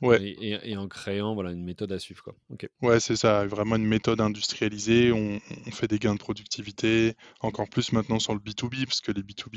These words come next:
Speaker 1: heu, consomment régulièrement des dossiers, donc, heu, on industrialise. Là où c'est plus difficile sur le B two C, parce que c'est un projet, heu, one shot, heu, à un
Speaker 2: Oui.
Speaker 1: particulier, tu vois, ça change beaucoup d'avis, il faut y passer du temps, et cetera.
Speaker 2: C'est le projet d'une vie, finalement, donc, heu, enfin, pour ceux qui
Speaker 1: Voilà, c'est
Speaker 2: restent, heu,
Speaker 1: ça,
Speaker 2: trente ans,
Speaker 1: heu,
Speaker 2: quarante, cinquante ans dans la même maison.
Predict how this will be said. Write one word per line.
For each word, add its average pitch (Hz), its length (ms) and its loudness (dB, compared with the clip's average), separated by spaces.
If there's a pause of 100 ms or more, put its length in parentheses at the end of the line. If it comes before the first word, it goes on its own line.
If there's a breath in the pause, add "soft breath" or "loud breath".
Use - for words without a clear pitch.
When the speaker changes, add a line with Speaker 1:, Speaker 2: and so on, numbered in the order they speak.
(140)
Speaker 1:
heu, 98 140 0 (440 loud breath)
consomment 117 440 0
régulièrement 104 460 0
des 101 100 -4
dossiers, 104 300 0
donc, 107 240 -4
heu, 98 120 -6 (160)
on 107 80 -6
industrialise. 110 760 -4 (380 soft breath)
Là 110 160 0
où 107 80 -2
c'est 107 160 0
plus - 160 -14
difficile 107 460 -6
sur - 160 -6
le 98 60 -6
B 98 140 -12
two - 140 -10
C, 123 240 0
parce - 120 -6
que - 80 -10
c'est - 180 -6
un 98 100 -4
projet, 107 460 0
heu, 98 140 0 (540 loud breath)
one 98 240 -6
shot, 113 380 4 (160)
heu, 95 160 0
à 95 60 0
un 98 80 -4 (160)
Speaker 2:
Oui. 92 240 -8
Speaker 1:
particulier, 107 240 2
tu - 80 -8
vois, 101 100 -2
ça 101 140 -2
change 98 260 -6
beaucoup 101 240 -12
d'avis, 110 640 -2
il 110 60 -10
faut - 180 -4
y 101 80 -4
passer 104 320 -6
du 101 160 -16
temps, 110 480 0
et 104 80 -2
cetera. 104 440 -6
Speaker 2:
C'est 117 180 -10
le 95 60 -10
projet 107 360 -4
d'une 117 240 -2
vie, 127 320 0
finalement, 104 480 -4
donc, 92 180 -10
heu, 92 160 -8
enfin, 87 220 -14
pour 117 180 -2
ceux 123 120 10
qui 127 140 12
Speaker 1:
Voilà, 101 120 4
c'est 107 180 -2
Speaker 2:
restent, - 60 -4
heu, 120 100 8
Speaker 1:
ça, 110 60 8
Speaker 2:
trente 98 260 2
ans, 107 140 -2
Speaker 1:
heu, - 20 -6
Speaker 2:
quarante, 98 380 -6
cinquante 92 320 -12
ans 101 60 -4
dans 95 60 -6
la 92 100 -8
même 92 180 -8
maison. 98 320 -8